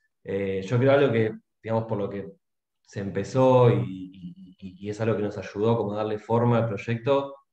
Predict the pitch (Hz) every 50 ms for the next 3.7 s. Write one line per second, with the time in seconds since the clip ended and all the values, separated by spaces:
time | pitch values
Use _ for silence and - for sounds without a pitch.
0 | _ - - _ _ _ 117 113 110 - 123 113 107 117 117 120 120 123 127 127
1 | 127 127 123 123 - 98 98 98 98 98 95 95 95 95 92 - - 95 98 -
2 | 101 104 101 107 104 110 120 127 131 123 117 110 - 101 - 147 - - 110 107
3 | 104 104 113 120 127 139 139 131 143 139 143 117 113